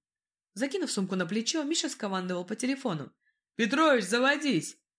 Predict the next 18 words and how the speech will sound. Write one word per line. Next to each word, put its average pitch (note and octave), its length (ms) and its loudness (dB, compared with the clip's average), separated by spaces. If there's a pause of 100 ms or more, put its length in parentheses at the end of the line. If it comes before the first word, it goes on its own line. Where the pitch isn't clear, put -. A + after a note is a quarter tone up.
(320)
И G3 80 -2
ребята D4 400 0
вышли, D4 340 0
громко A#3 380 -2
хлопнув F#3 400 -2
дверью. G3 500 -2 (1400)
«У D#3+ 40 -4
нас G#3+ 220 2
есть A3+ 200 2
очевидец!» G#3+ 600 0 (300)
крикнул F3 320 -2
Сашка. F3+ 420 -6 (360)
«Да D#4 160 4
слышу F4+ 420 4
я! E3+ 400 2
Нервные G#3+ 480 4
все G3+ 180 -2
какие! G3+ 540 -2